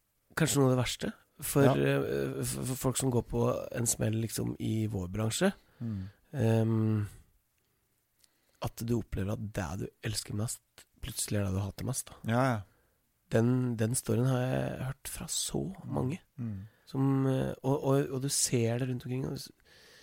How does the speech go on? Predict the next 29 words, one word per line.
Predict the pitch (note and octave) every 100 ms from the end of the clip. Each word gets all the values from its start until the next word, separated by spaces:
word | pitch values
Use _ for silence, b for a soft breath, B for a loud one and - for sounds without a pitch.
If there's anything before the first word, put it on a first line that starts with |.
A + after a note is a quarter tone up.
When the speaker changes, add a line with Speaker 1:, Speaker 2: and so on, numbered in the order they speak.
| b b
Speaker 1:
du | D#3+
ser, | - A#2 A2+ C3 C3
jeg | B2+ B2+ A#2+ - A#2+
pratet | B2 -
med | A2+
en | A2
fyr | B2
på |
Tømmernes | A2 G2+ G#2
i |
stad, | A2 A2
som, | B2 A#2 - - _ b b b b -
som | C#3 B2
vi | A2+
snakket | B2+ - -
om | -
akkurat | - - - -
det | A2+
her. | A#2+ C3+ - b b b b b
Ser | - - B2
liksom | B2+ B2 A#2+ A2 - _ _ _ _ -
den | A2+ B2 A2+ A#2
og | A#2+
den | A2 A#2 A#2 - _ _ _ _
personen, | - A#2+ G#2+ G#2+ A2+ A#2+ - _
liksom, | - A2+ A2+ A#2
du | B2
merker | - A2+ G#2 -
at, | -